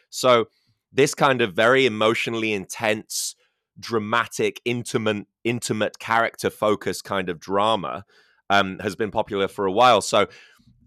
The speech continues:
um, it's no surprise then also that vertical dramas, these vertical video contents,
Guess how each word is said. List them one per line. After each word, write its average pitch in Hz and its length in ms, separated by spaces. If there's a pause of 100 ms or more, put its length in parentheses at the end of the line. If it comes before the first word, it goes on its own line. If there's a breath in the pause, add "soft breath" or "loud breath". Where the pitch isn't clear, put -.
(160)
um, 104 340
it's 113 240
no 127 160
surprise 135 540
then 101 180
also 117 380
that 92 100
vertical 110 580
dramas, 80 580
these 92 180
vertical 104 560
video 104 320
contents, 80 720